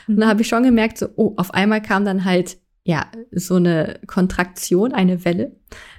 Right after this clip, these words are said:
Speaker 1: Man
Speaker 2: Mhm.
Speaker 1: redet ja bei Hypnobirthing von Welle anstatt Wehe, weil das Wort Wehe du ja mit Schmerzen verbindest. Und, ähm, dann wurde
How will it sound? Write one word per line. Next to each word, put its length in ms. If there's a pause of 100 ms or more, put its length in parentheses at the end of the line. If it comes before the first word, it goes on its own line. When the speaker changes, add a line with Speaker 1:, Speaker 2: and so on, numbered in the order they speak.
(100)
Speaker 1:
Man 120
Speaker 2:
Mhm. 40
Speaker 1:
redet 300
ja 80
bei 140
Hypnobirthing 680
von 260
Welle 200
anstatt 400
Wehe, 360
weil 220 (200)
das 240
Wort 220 (200)
Wehe 540 (100)
du 120
ja 80
mit 160
Schmerzen 400
verbindest. 640 (600)
Und, 420
ähm, 640 (340)
dann 240
wurde 320